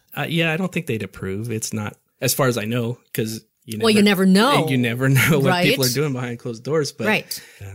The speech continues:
Speaker 2: Okay, so that's on the personal level. Clearly, on the professional level, you have to kinda even keep your,
Speaker 1: Yeah.
Speaker 2: your, your secret
Speaker 1: Yeah.
Speaker 2: m-,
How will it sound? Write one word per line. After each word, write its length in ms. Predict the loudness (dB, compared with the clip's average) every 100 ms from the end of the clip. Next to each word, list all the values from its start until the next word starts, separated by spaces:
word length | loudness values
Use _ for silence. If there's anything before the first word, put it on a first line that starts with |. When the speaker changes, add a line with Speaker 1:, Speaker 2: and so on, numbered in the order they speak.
| -6
Speaker 2:
Okay, 220 | -4 -2
so 100 | 0
that's 180 | 0 2
on 60 | 0
the 80 |
personal 380 | 0 -2 -2 -2
level. 480 | -2 -4 -4 -6 -8
Clearly, 680 | -12 -2 2 2 2 -2 -6
on 160 | -4 -4
the 80 | -4
professional 800 | -6 -4 0 0 2 0 -2 -4
level, 340 | -4 -2 -4
you 200 | -2 -2
have 280 | -2 -2 -4
to 340 | -2 -2 -2 -6 _
kinda 160 | -4 -2
even 240 | 0 -2 -4
keep 220 | -4 -2
your, 260 | -2 -4 -6 -4
Speaker 1:
Yeah. 200 | -4 -4
Speaker 2:
your, 80 |
your 120 | -6 -2
secret 460 | 0 0 -2 -6
Speaker 1:
Yeah. 140 | -6 -6
Speaker 2:
m-, 200 | -6